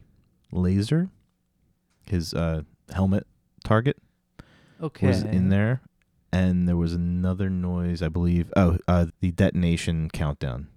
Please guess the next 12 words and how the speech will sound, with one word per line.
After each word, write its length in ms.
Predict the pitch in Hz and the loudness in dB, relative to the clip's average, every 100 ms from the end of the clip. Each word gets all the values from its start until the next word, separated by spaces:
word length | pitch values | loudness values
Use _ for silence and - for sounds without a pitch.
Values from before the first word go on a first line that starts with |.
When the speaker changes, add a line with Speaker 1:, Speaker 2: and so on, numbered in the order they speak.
| _ - | _ -6
Speaker 1:
noise 420 | 78 67 67 - _ _ _ _ _ _ _ | -4 -4 -6 -16 _ _ _ _ _ _ _
was 160 | 73 71 | -6 -4
in 140 | 71 | -4
there 220 | 64 55 - _ _ _ _ | -6 -10 -14 _ _ _ _
from 520 | - - 76 71 71 - _ - - - - - - - | -6 -2 0 -2 -6 -14 _ -20 -20 -20 -20 -20 -20 -6
when 580 | 85 80 76 73 73 69 | 0 2 2 2 -2 -2
the 120 | 73 | -4
bad 380 | 71 73 71 71 | 0 2 0 -2
guy, 320 | 69 65 69 - | -4 -6 -10 -10
what's 160 | 78 | -8
his 100 | 69 | -6
name, 280 | 69 69 69 | -2 -2 -2